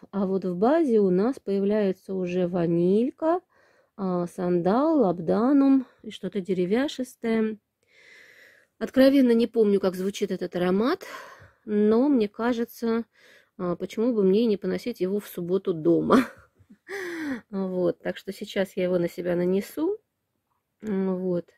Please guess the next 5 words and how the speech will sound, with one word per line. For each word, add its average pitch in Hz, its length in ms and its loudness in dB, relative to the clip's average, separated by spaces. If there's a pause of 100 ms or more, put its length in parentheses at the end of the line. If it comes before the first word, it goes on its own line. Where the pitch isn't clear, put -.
(680)
И 262 140 -4
буду, 247 520 0 (100)
и 190 160 -6
буду, 226 560 0 (1120)
э, 165 400 -4